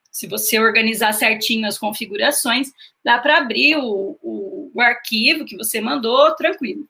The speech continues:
né? Então, essa é uma forma simples, fácil, resolve o problema. Depois, a outra forma são os gu-, é o Google Slides. Então, você criar realmente um slide pra cada tema,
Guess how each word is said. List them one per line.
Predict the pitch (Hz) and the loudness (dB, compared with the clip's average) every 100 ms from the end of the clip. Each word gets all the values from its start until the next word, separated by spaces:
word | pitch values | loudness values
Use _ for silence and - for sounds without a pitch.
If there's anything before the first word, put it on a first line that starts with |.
| _ - | _ -6
né? | 220 220 320 - _ _ _ _ _ _ _ _ | 2 2 2 -2 _ _ _ _ _ _ _ _
Então, | 214 196 | -4 2
essa | 208 - | 2 4
é | 277 | 2
uma | 269 381 | 4 2
forma | - 262 233 233 302 - _ | 4 4 4 4 0 -4 _
simples, | - 330 415 359 381 - | 0 2 2 0 -2 -6
fácil, | - 262 302 339 | 2 4 4 0
resolve | 285 254 233 226 | -2 0 -2 -4
o | 233 | -4
problema. | 285 214 180 311 _ - - - - | -4 -4 -8 -12 _ -20 -20 -20 0
Depois, | 277 277 415 453 | 2 4 4 4
a | 392 | 4
outra | 415 622 - | 6 6 2
forma | - 262 247 359 330 | 4 6 6 6 2
são | 294 320 | 0 -2
os | 320 - | -2 -8
gu-, | - - 254 | -14 -6 0
é | 254 | 2
o | 302 262 | 0 -2
Google | 339 294 440 | -6 -4 -4
Slides. | 466 403 381 277 254 214 - - _ _ _ _ | -4 0 2 4 2 -4 -12 -12 _ _ _ _
Então, | - 262 294 415 - _ _ | -2 0 2 0 -4 _ _
você | 233 294 | -6 -6
criar | 285 392 359 330 | -4 0 2 2
realmente | 349 285 254 240 254 | 2 -2 -2 -6 -8
um | 254 | -8
slide | 269 233 226 240 302 294 | -8 0 4 4 4 0
pra | - 285 | -4 -2
cada | 294 277 311 | 0 -2 -2
tema, | - 277 269 294 269 - 349 | -2 0 6 6 4 -4 -12